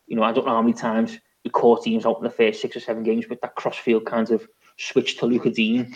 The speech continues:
that just seemed to come off every time he'd done it without fail. Um,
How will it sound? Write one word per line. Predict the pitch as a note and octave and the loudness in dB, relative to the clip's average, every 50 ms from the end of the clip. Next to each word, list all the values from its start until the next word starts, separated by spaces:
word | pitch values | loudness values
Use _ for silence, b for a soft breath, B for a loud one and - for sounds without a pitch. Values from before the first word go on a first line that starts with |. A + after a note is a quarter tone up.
| B B B B B B _ | B B B B B B _
that | - - - | -6 -4 -2
just | - C3 - - | -2 -2 -2 0
seemed | - B2 A#2 | 2 0 0
to | - | 0
come | - - A#2 A#2 | 0 0 0 0
off | A#2 - | 2 2
every | B2 A#2 A2+ A#2 | 2 2 4 2
time | A2+ - A#2 A2 A2 - | 0 0 -2 -2 -2 -2
he'd | A2 F#2+ | 0 0
done | A2+ A2+ A#2 A#2+ | 2 2 2 0
it | A#2 - | 0 2
without | - B2 A2 A2+ A2 | 2 2 2 2 0
fail. | - - A#2 A2+ A2+ B2 A#2+ - - - - | 0 2 4 4 4 4 2 -2 -8 -4 -2
Um, | A#2+ A2 A2 A2+ A2 - | 0 2 2 0 -2 -4